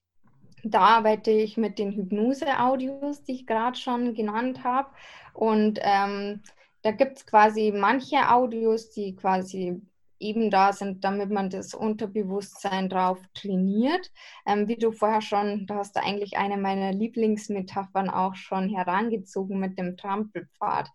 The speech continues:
Ähm, je öfter man diesen Trampelpfad geht, desto tiefer wird er. Und quasi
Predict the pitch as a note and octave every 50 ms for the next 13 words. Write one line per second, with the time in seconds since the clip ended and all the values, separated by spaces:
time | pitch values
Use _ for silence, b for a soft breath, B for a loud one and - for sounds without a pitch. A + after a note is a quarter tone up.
0 | B B B B B B B B B - - - G3+ F3+ F#3 F3+ F3 F3+ F#3 F#3+
1 | F#3+ G3 G#3 F#3 D3 G#3 G#3+ - - G#3 G3+ G3 G3 G3 G3 G3 F#3+ F#3+ F#3+ -
2 | _ _ _ _ - G#3+ G#3+ G3 G3 G3+ F#3+ F#3+ F#3+ F#3+ F#3 G3+ A3 G#3+ G#3+ G#3+
3 | F#3 F#3+ - G3+ F#3+ F#3+ F#3+ - - G#3 A3 G#3+ - G3 F#3+ F#3+ - - G#3+ F#3+
4 | F#3+ - - - - A#3+ A3 - G#3+ G3 F#3 F#3+ A3 A#3+ B3+ A#3+ A#3 F#3+ G3+ G3+
5 | G#3+ A3+ B B B B B B B B B _ _ G3 G#3 G3+ G3+ G3+ F#3+ F#3+
6 | - - _ _ _ _ - - _ _ _ _ _ _ _ _ _ _ _ _
7 | _ _ _ _ _ - F#3 G3 G3+ - G#3+ G3+ F#3+ F3+ F#3+